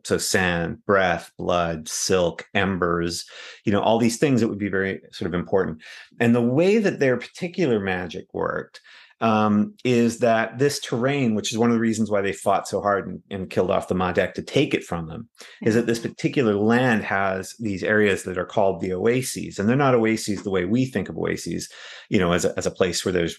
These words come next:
Speaker 1: you know, fresh water in a, in a sort of desert environment. They're places where the ores, the metallic ores underneath the ground, have this potency that, uh, this magical potency.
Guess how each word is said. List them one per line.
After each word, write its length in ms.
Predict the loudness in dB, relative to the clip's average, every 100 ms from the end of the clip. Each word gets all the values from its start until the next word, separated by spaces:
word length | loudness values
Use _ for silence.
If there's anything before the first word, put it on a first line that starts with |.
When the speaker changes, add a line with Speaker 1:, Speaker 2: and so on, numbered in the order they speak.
| -6
Speaker 1:
you 100 | -2
know, 80 | -2
fresh 360 | 0 -2 0 2
water 440 | 4 4 2 0
in 280 | -2 -6 -10
a, 60 | -10
in 140 | -10
a 80 | -8
sort 180 | -8 -8
of 120 | -4
desert 340 | -4 -2 -4 -4
environment. 480 | 0 2 2 -2 -8 -14 -16 -4 2
They're 160 | 2
places 460 | 4 2 2 2 2
where 260 | 4 4
the 320 | 2 0 -4 0
ores, 600 | 2 4 2 -2 -10 -12
the 80 | -8
metallic 360 | -2 2 2 2
ores 380 | 2 4 2 0
underneath 380 | -2 -4 -6
the 80 | -10
ground, 800 | -2 2 2 2 0 -6 -12 -16 _ -20 -20 -4
have 280 | 0 2
this 160 | 0 -2
potency 640 | 0 2 2 -2 -4 -6 -2
that, 280 | -4 0
uh, 120 | 2 2
this 200 | 2 2
magical 440 | 2 2 -2 -6
potency. 760 | -4 -4 -4 -6 -8 -10 -16